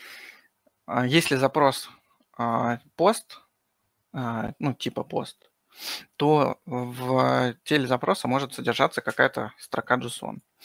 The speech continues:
Ну, в данном случае, м, здесь указывается там I D, а, дальше, а, параметры — это объект. А, ну, когда используется структура в структуре,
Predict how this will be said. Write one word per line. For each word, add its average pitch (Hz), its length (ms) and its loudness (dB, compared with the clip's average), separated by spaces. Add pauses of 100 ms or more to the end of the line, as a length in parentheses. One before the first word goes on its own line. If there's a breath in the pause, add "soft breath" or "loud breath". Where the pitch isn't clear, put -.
(440 loud breath)
Ну, 165 160 2
в 127 120 -6
данном 131 300 2
случае, 147 440 -2
м, 123 600 -8
здесь 120 260 -4
указывается 120 600 -4
там - 200 -10
I 123 160 -2
D, 208 340 -2 (840 soft breath)
а, 117 640 -2 (160 soft breath)
дальше, - 520 0 (540)
а, 123 400 0
параметры — 196 540 4
это 170 240 4
объект. 160 600 -2 (440)
А, - 380 -8
ну, 170 140 2
когда 139 440 4 (800 loud breath)
используется 143 600 0
структура 143 420 -4
в 127 60 -10
структуре, 156 580 0